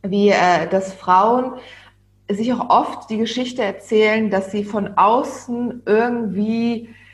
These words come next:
ähm, aufgehalten werden von anderen Menschen. Ne? Und meistens sind's dann auch Menschen, die einem nahestehen. Weil dann hast du Angst, was denkt der Partner, dann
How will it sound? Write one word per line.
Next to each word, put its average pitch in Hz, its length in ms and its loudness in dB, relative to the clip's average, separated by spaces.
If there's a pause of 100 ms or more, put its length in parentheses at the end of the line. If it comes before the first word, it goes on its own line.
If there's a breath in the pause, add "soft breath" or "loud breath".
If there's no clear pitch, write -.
(260 loud breath)
ähm, 190 420 -2
aufgehalten 208 880 0
werden 156 320 -2
von 190 240 -6
anderen 202 420 0
Menschen. 190 680 0 (1080)
Ne? 214 160 2
Und 208 140 -2
meistens 247 520 0
sind's 247 300 -6
dann 233 220 -4
auch 220 220 0
Menschen, 226 420 -4
die 208 160 -2
einem 190 300 0
nahestehen. 170 880 -2 (320 soft breath)
Weil 185 140 2
dann 185 180 2
hast 190 240 -4
du - 60 -4
Angst, 185 280 -4
was 175 140 -10
denkt 170 220 -2
der 156 60 -2
Partner, 240 1120 0 (360 loud breath)
dann 175 300 2